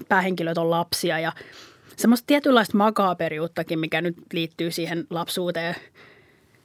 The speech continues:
ja oikeastaan mun, mun suosik-, kun mä mietin, että mikä on mun suosikkitarina tästä kokoelmasta, ja se koko ajan vaihtelee.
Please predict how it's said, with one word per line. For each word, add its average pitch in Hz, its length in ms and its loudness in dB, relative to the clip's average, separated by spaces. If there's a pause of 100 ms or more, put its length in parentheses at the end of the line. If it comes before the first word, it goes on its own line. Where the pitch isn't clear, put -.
(640)
ja 175 240 -4 (140)
oikeastaan 220 460 4
mun, 233 260 6 (760)
mun 220 180 6
suosik-, 302 460 2
kun 233 100 6
mä 254 60 8
mietin, 269 240 4
että 208 100 -2
mikä 226 160 4
on 208 60 2
mun 208 140 0
suosikkitarina 170 800 2
tästä - 180 -10
kokoelmasta, 175 640 -2
ja 196 80 2
se 233 80 -4
koko 269 180 6
ajan 233 180 4
vaihtelee. 180 760 2